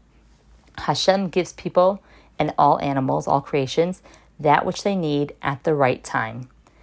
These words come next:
What this means is that Hashem is controlling outcomes, and we need to leave things up to Him.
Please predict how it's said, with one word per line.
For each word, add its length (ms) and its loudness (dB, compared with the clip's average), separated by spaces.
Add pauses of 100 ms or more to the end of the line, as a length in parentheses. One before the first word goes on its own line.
(340)
What 220 2
this 240 0
means 300 -2
is 80 -8
that 60 4
Hashem 340 0
is 100 -8
controlling 460 -2
outcomes, 640 -2
and 80 0
we 80 -2
need 200 -2
to 120 -4
leave 220 -4
things 320 -4
up 140 -6
to 120 -4
Him. 340 -6